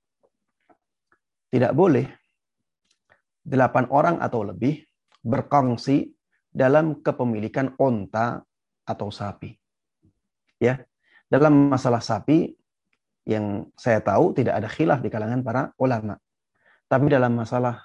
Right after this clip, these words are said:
onta, ada yang mengatakan onta satu itu bisa untuk sepuluh orang. Ya, ada athar yang menunjukkan hal tersebut. Ya, ada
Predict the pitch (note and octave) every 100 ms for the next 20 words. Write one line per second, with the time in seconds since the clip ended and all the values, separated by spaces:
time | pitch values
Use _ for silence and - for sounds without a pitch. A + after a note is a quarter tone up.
0 | _ E3+ D#3 - F#2 F#2 A#2 - C3 D3
1 | C#3+ A#2 G#2 G#2+ C#3+ C#3+ C#3 C3 B2+ A#2
2 | A#2+ G2+ B2 - - B2+ A2+ - - A#2
3 | B2 F3+ - C#3 A#2 G#2+ - G2+ F#2+ _
4 | _ _ _ _ _ _ _ _ _ _
5 | _ _ _ _ - A#2+ B2+ _ _ -
6 | G#2+ A2+ G#2+ A2 - - _ _ - D3
7 | D3 D3 A#2+ G#2 B1+ _ - B2+ A#2+ -
8 | C#3+ B2 G#2+ - - E2 F#2+ G2+ F2+ C3+
9 | A#2 A#2+ A2+